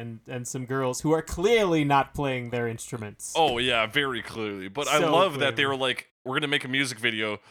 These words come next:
Speaker 2: just kinda based on the original's music video, which is people in a white room playing instruments."
Speaker 1: Yeah, and then
Speaker 2: And
Speaker 1: they
Speaker 2: then
Speaker 1: just, like
Speaker 2: superimpose the original video on top of that.
Speaker 1: and just, like, heavily auto-tune Ray Dorset's voice. I'm not sure
Speaker 2: Yeah.
Speaker 1: if he actually re-recorded this or not.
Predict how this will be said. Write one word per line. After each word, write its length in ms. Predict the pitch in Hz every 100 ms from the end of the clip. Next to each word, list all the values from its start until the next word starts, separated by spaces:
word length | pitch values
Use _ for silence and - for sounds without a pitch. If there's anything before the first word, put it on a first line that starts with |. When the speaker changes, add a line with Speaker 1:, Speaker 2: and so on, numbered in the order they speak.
| - _ _ - 117
Speaker 2:
just 280 | 135 135 -
kinda 340 | 143 156 135
based 360 | 104 123 131 -
on 160 | 120 113
the 100 | 110
original's 540 | 101 123 131 139 127
music 340 | 131 123 147
video, 340 | - 151 156 202
which 220 | 123 -
is 100 | 110
people 440 | - 123 117 131 117
in 80 |
a 60 | 110
white 300 | 95 104 120
room 300 | 104 120 120
playing 300 | 120 113 98
instruments." 680 | 107 - 139 131 156 - -
Speaker 1:
Yeah, 240 | 143 147 -
and 180 | 151 151
then 100 | 139
Speaker 2:
And 100 | 127
Speaker 1:
they 60 | 151
Speaker 2:
then 60 |
Speaker 1:
just, 220 | 143 156 160
like 140 | 175
Speaker 2:
superimpose 680 | 151 160 131 120 143 120 113
the 100 | 117
original 380 | 117 117 117 113
video 380 | 107 110 110 107
on 240 | 110 113
top 320 | 104 113 113
of 100 | 107
that. 240 | 87 87 - _ _ _
Speaker 1:
and 220 | 160 156 151
just, 200 | 156 156
like, 240 | 143 - _
heavily 600 | - 175 165 147 143 131
auto-tune 800 | 139 143 135 - 143 123 120 113
Ray 200 | 214 139
Dorset's 460 | 139 127 - 110 120
voice. 540 | 120 117 107 - - _ -
I'm 340 | 123 170 208
not 160 | 233 190
sure 260 | 135 196 196
Speaker 2:
Yeah. 40 |
Speaker 1:
if 80 | 185
he 120 | 170
actually 320 | 151 170 151
re-recorded 580 | 131 139 131 - 190 151
this 160 | 117 -
or 100 | 117
not. 280 | 110 107